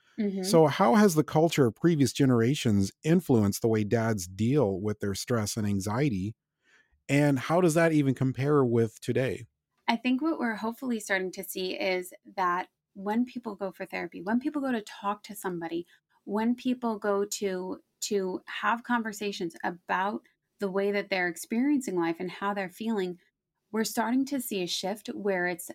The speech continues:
Speaker 1: much more understandable and people are much more accepting. Before, there was this really big stigma that, "Oh, you have to go for therapy?" Like, it was a very hush-hush thing that you didn't talk about.
Speaker 2: <laughs>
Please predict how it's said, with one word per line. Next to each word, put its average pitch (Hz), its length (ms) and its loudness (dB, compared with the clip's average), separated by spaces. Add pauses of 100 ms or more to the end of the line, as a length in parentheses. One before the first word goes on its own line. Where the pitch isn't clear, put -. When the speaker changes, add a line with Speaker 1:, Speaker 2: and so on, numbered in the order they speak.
Speaker 1:
much 196 480 -2
more 208 240 -4
understandable 185 1080 -6
and 175 200 -4
people 202 240 -10
are 180 60 0
much 180 360 -4
more 233 120 -2
accepting. 196 500 -8
Before, 208 320 -6
there 247 180 0
was 220 180 -2
this 185 200 -14
really 196 220 -6
big 190 180 -10
stigma 190 560 -6 (480)
that, 180 420 -2
"Oh, 202 220 -2
you 170 160 2
have 165 120 -2
to 170 100 -8
go 175 100 -6
for 180 140 -10
therapy?" 175 440 -4
Like, 180 360 -6
it 208 100 -6
was 185 200 -4
a 175 40 -4
very 190 680 -2
hush-hush - 760 -4
thing 196 340 -2
that 175 140 -2
you 190 120 -4
didn't 175 180 -2
talk 180 280 -6
about. 180 300 0
Speaker 2:
<laughs> 175 180 -4